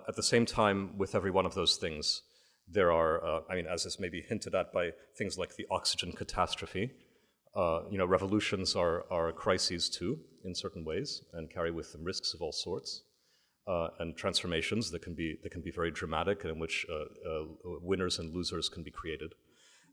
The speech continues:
And I wanna talk about some of the A I risks that, uh, that I see, and some of the ones that we see in the, uh, in the news. Uh, and, uh, I'll begin with the one that I think has been, uh, in the news and, and, uh, and, and talked about maybe too much,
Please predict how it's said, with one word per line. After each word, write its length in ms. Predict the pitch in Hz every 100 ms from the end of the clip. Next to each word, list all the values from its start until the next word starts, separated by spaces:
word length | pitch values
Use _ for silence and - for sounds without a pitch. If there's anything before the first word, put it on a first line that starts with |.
| -
And 220 | 98 98
I 60 | 104
wanna 180 | 110 117
talk 260 | - 101
about 180 | - 92
some 180 | - 92
of 140 | 90
the 120 | - 87
A 80 | 85
I 80 | 78
risks 380 | 76 - - -
that, 120 | 80 -
uh, 140 | 80 78
that 140 | 73
I 120 | 76
see, 340 | - - 87 131 - _ -
and 100 | 87
some 140 | -
of 60 | 92
the 60 | 87
ones 200 | 85 -
that 100 | 85
we 80 |
see 240 | 85 - 82
in 120 | 76
the, 240 | 78 78 71
uh, 160 | 80 76
in 60 |
the 80 | 87
news. 460 | 107 139 135 - - - - - -
Uh, 240 | 104 95 -
and, 360 | 104 95 95 - -
uh, 140 | 98 95
I'll 80 | 104
begin 280 | 92 107 117
with 120 | 98
the 80 | 113
one 160 | 95
that 120 | 90 90
I 60 |
think 220 | 82 98 -
has 140 | -
been, 260 | - 85 82 -
uh, 120 | 85 82
in 120 | 95
the 60 |
news 380 | 92 90 90 85
and, 160 | 90 85 -
and, 280 | 85 80 - -
uh, 180 | 82 78
and, 180 | 90 87
and 160 | 82 95 -
talked 240 | 110 90
about 240 | - 87 87
maybe 180 | 87
too 220 | 87 - 127
much, 380 | 78 - -